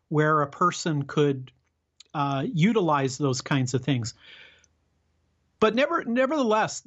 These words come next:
uh, Bill, you're exactly right. This is not an easy issue. And, uh, who would get these implants? You know, we,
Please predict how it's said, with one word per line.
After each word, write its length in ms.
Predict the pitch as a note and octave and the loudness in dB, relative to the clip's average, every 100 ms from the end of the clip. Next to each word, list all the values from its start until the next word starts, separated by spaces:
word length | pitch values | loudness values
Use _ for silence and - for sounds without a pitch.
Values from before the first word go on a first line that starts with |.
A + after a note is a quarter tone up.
| F4 | -10
uh, 80 | F#3 | -8
Bill, 240 | D3 F#3+ | -2 0
you're 220 | G3 F#3+ | 2 0
exactly 400 | F3 B2+ F#3+ F#3 | -2 -2 -2 -2
right. 360 | E3+ F3 F3 D3 | -2 0 0 -2
This 220 | G#3 G#3+ | -4 -4
is 240 | C#4 B3+ G3 | -6 -4 -2
not 340 | F#3+ G3 A3 | 2 2 2
an 140 | F#3+ | -2
easy 500 | E3 F3+ E3 E3+ D3+ | -2 -2 -2 -2 0
issue. 540 | G3+ - - B2+ B2 C#3 | 0 -2 -2 0 2 2
And, 320 | D3 D3 C#3+ - - - _ - | 2 0 -2 -6 -20 -20 _ -4
uh, 240 | D#3 C#3+ C#3+ | 0 2 0
who 260 | - B3 | 2 2
would 200 | C4+ C4 | 2 0
get 220 | F3 A3 | -2 -4
these 240 | - F#3 C#3 | 0 -2 0
implants? 600 | D3 B2+ D#3+ E3 B2+ - | -2 0 -2 -2 -4 -2
You 40 | |
know, 160 | D3 D#3 | 2 2
we, 200 | F3+ F3+ | 2 -2